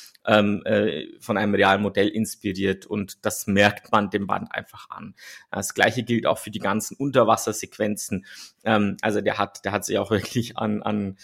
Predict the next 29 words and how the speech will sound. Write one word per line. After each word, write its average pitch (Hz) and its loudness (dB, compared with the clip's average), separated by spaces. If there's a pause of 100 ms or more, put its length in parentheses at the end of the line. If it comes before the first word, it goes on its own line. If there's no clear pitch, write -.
(240)
äh, - -2
an, 98 2
an 107 -2
Bilder 110 4
und 104 -8
Darstellungen 101 0
von 98 -4
Haien 107 2
gehalten, 98 -6
vom, 98 -6
vom 101 -8
Meeresboden. 104 -2
Also - -10
da - -6
hat 101 -10
er 101 -2
wirklich 104 -6 (560)
sehr 143 4
viel 131 0
und 117 -2
intensiv 147 2
recherchiert. 135 0
Das 120 -4
merkt 139 2
man 117 0
dem 104 -2
Band 98 -8
an. 113 -2 (400)
Ähm, 90 -8